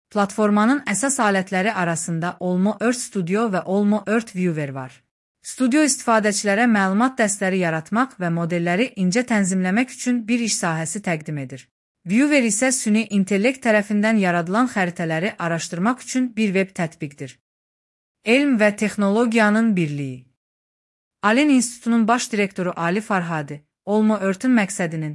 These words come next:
yer ağını ön cəbhədə çalışanlar üçün əlçatan etmək olduğunu vurğulayıb. Layihənin aparıcı tədqiqatçısı Patrik Bökema isə bu platformanın elmi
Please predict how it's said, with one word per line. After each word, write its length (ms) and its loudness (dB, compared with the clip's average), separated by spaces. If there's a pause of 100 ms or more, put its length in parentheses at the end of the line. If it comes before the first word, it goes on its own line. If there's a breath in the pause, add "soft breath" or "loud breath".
(140)
yer 200 0
ağını 460 0
ön 160 0
cəbhədə 380 -4
çalışanlar 520 -2
üçün 240 -6
əlçatan 540 -4
etmək 320 -4
olduğunu 360 -4
vurğulayıb. 460 -8 (400)
Layihənin 520 2
aparıcı 420 0
tədqiqatçısı 840 -2
Patrik 400 -4
Bökema 400 0
isə 240 -4 (200)
bu 120 -4
platformanın 720 0
elmi 320 0